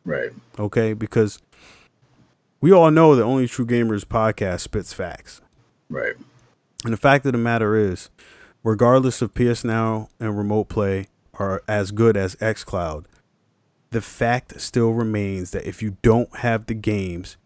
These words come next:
Speaker 2: you're not using it.
Speaker 1: That's right. It's pretty simple to me.
Speaker 2: That's all I'm gonna say on that.
Speaker 1: Yeah.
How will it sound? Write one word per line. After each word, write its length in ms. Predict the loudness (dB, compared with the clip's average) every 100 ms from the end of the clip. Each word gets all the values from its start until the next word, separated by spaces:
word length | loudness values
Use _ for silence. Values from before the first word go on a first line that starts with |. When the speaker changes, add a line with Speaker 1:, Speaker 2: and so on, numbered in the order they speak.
| _ _ -6
Speaker 2:
you're 120 | -2
not 300 | 0 -2 -2
using 400 | -2 -2 -4 -10
it. 120 | -14 _ _ _ _ -8
Speaker 1:
That's 220 | -4 0
right. 240 | 0 -2 -8 _ _ _ _ _ _ _ _ _ _ _ _ _ _ _ _ _ _ -20
It's 120 | -8
pretty 220 | 0 0
simple 380 | 0 0 0 2
to 60 | 0
me. 300 | 0 0 -2 -10 _ -20 -20 -8
Speaker 2:
That's 180 | -4 0
all 120 | 2
I'm 60 | 0
gonna 100 | -2
say 160 | -4 -6
on 140 | -8
that. 160 | -16 -20 _ _ _
Speaker 1:
Yeah. 240 | -10 -10